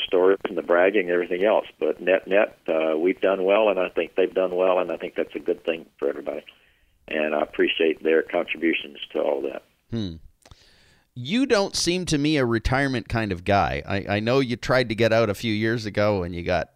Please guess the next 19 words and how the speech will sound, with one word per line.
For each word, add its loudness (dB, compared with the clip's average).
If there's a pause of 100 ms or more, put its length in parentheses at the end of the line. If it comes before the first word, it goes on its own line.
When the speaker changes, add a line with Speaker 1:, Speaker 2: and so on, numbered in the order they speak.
Speaker 2:
pulled 0
back 2
in, -2 (140)
but 0
for 0
someone 0
who, 0 (160)
you -2
know, -2 (100)
to 0
me, -2
you -4
have -2
one -2
of -2
the -2
most -4
astute -6 (160)
brains, -4